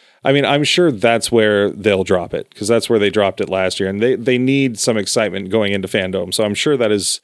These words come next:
that's just, you know, part of their tactic is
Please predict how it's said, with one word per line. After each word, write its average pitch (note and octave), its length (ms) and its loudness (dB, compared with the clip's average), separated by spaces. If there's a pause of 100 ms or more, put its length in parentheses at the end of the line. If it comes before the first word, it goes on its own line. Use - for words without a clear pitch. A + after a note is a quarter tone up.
(600)
that's G#2 260 -2
just, - 480 -4 (200)
you G#2+ 140 -2
know, F2+ 140 -2
part A2 200 0
of G2 60 -2
their F#2 140 -2
tactic F#2 440 -6
is - 440 -8